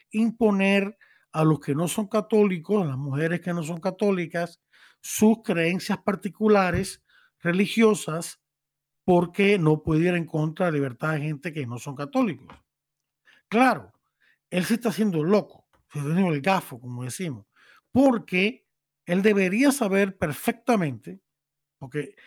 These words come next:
Biden es una persona ya de edad, mm, es inteligente, se ha graduado de las mejores universidades, usted tiene una preparación académica envidiable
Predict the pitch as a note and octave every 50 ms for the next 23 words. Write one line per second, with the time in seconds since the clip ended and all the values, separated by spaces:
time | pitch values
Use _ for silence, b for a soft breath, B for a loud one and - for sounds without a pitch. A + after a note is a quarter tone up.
0 | b b b b b _ - B2 D3+ D#3 D#3+ F3 F3+ G3+ F#3+ F#3+ F3+ E3 B2+ C#3+
1 | C3+ - - F3 E3+ D#3+ D3 D#3+ E3 F3+ F3 D#3+ C#3+ C#3 D3+ E3+ G#3+ A#3 - -
2 | _ _ _ _ _ _ _ _ _ _ C#3 C#3 D3 D#3 F#3+ - - - D3+ -
3 | - G3 F3 D#3 - D3 C#3+ C#3+ B2 D#3+ F#3 F#3+ F#3+ F#3 - - A#3+ B3+ B3+ -
4 | b b b b b b b b b b _ _ - - - - F3 D#3+ D3+ D3
5 | D3 D3 C#3+ D3 D#3 E3 F3+ E3+ E3+ E3+ E3+ F3 F3+ F#3 F#3 F#3+ F#3 F3 D#3 C3+
6 | B2 C3+ B2+ C3+ D3+ E3 F3 D#3 E3+ F#3 E3 D3 D3 C3 - - C#3+ C#3 D3 D#3+
7 | F3+ G3 G#3 F#3+ E3 D#3 E3 C#3 A#2+ D3+ D#3+ E3+ F3+ E3 B B B B B B
8 | _ - E3 D#3+ C3 D3+ C#3+ C#3+ - - F3+ F#3 F3+ F3+ F3 - D#3 C#3+ D3+ E3
9 | E3+ F3+ F#3+ F#3 - F#3+ D#3+ D3 C3 C3+ B2+ C#3 D#3+ F3+ F3+ F#3 F#3 G#3 A3+ C4
10 | D4 C#4+